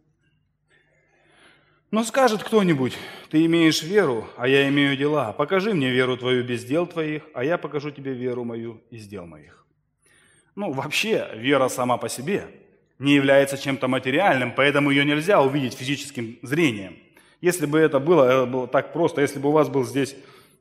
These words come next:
такой какой-то экранчик, и тот, кто имеет веру, голе-, горел у него зелёный свет, а кто не имеет, красный. Представьте, как бы это облегчило пасторский труд. Но, к сожалению,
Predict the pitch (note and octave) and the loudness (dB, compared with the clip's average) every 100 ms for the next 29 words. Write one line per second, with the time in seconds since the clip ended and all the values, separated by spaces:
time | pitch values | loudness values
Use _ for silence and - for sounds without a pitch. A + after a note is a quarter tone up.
0 | _ D3 C3+ C#3 C#3 C#3 C#3 C#3+ C#3+ F3 | _ -8 -2 -2 0 0 0 0 2 2
1 | D3+ - - - - _ _ _ C#3 E3+ | 2 0 -10 -18 -20 _ _ _ -4 -2
2 | D#3+ E3 D#3+ E3+ E3 D#3 - - D3 F3 | -2 0 2 4 6 4 0 -4 2 4
3 | E3+ C3+ C#3+ D3 D3+ C#3 D#3+ D#3 C3+ B2+ | 4 4 4 4 2 2 4 4 2 -2
4 | B2 D#3 E3 D#3 C#3 - B2+ A#2 - - | -2 0 2 2 0 -2 -4 -4 -8 -20
5 | - - C#3+ F3+ F3 F3 F3+ G#3 D#3+ - | -18 -4 -2 0 2 2 2 2 0 0
6 | C3 B2 B2 B2 A2+ B2+ E3 A3 F3 B2+ | 0 0 0 -8 -12 -8 -4 0 0 2
7 | C#3+ C3 C#3+ C3+ B2+ C3+ B2 G3+ D#3 A#2 | -2 2 0 4 2 2 -2 0 0 2
8 | C3 - - C3 B2 G#2 - _ _ _ | -2 -2 -14 -14 -14 -16 -18 _ _ _
9 | _ _ _ _ _ _ _ - - _ | _ _ _ _ _ _ _ -20 -20 _
10 | - E3+ A3 A#3 G#3+ - - _ _ _ | -6 0 2 2 -4 -18 -20 _ _ _
11 | _ _ - D3+ C3+ D3 E3+ E3+ D#3 D3+ | _ _ -10 -6 -4 -2 -2 0 0 -2